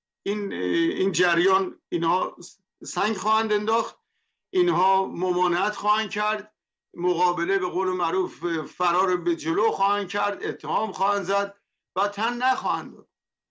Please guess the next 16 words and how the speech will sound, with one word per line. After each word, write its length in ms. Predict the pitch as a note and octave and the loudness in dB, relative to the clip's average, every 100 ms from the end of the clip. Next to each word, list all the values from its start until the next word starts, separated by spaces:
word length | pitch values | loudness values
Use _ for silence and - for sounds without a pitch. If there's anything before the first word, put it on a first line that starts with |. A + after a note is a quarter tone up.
| - | -4
اما 560 | A3+ C4 A#3 G3+ A#3 B3+ A3+ | 0 0 0 0 2 2 -2
یه 120 | A#3 | -4
نکته 460 | A3+ F#3+ - F#3 | -4 -6 -4 -4
خیلی 360 | E3 F#3+ A#3 B3+ | -4 -2 -2 -2
باز 280 | A#3 A#3 F3 | 0 0 0
جالبی 340 | G#3+ A3 G#3+ | -2 -2 -2
در 160 | G#3 G3 | 0 0
رابطه 300 | G3+ G3 G3 | 2 0 0
با 80 | G3+ | -2
این 100 | G3 | 0
میشن 240 | F3+ G3 | -2 -2
است، 200 | F#3+ F#3 | -2 -2
این 100 | G3 | -2
میشن 300 | F3 - E3 | -2 0 2
ها 120 | F3+ | 2
قطع 420 | G3 F#3 G3+ G3+ | 2 0 0 -4